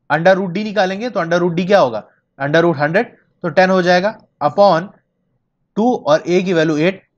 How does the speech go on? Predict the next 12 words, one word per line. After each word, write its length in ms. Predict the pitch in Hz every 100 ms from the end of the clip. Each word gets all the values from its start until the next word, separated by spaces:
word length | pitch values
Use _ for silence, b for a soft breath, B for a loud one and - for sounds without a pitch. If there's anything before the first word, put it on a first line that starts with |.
| _ _ _ _ _
सिक्सटीन 460 | - 202 - 196 202
हो 140 | 190
जाएगा। 300 | 180 180 208 - _ _ _ _ _
इससे 220 | 165 156 220
आपके 260 | 196 220
दो 180 | 180 196
रूट 200 | 196 165
निकलेंगे, 380 | 151 123 107 107
एक्स 240 | 135 151 180
वन 160 | 196
क्या 160 | 190 190
आएगा, 280 | 156 165